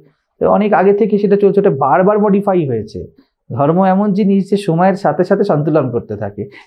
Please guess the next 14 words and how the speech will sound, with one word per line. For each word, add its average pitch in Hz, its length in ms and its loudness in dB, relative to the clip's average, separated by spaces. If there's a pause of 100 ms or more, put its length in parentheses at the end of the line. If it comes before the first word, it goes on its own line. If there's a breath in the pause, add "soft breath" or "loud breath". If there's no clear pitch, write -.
(100)
ঠিক 202 180 0
যেমন 196 220 0
বাইক 156 240 0
যখন 175 240 0
আপনি 170 200 -4
চালাচ্ছেন, 165 580 -2 (520 soft breath)
তখন 185 260 0
এমন 175 260 0
তো 240 100 2
নিয়ম 226 240 0
নেই 302 120 -6
স্ট্রেটই 208 360 0
রাখতে 233 300 0
হবে, 240 360 -4